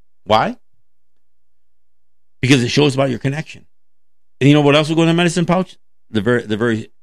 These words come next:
earth that we walk on. Because that connection to your mother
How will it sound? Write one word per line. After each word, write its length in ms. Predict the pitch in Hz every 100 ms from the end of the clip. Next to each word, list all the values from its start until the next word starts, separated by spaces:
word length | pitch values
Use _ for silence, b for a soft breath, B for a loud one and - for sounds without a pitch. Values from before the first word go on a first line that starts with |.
| - - -
earth 180 | 120 113
that 80 | 104
we 100 | 95
walk 240 | 90 92
on. 200 | 92 - 107 - - - - - - - - - - - - - - - - - - - -
Because 280 | 101 123 98
that 140 | 104
connection 400 | 113 120 143 117
to 80 | 107
your 120 | 98
mother 380 | 98 139 175 180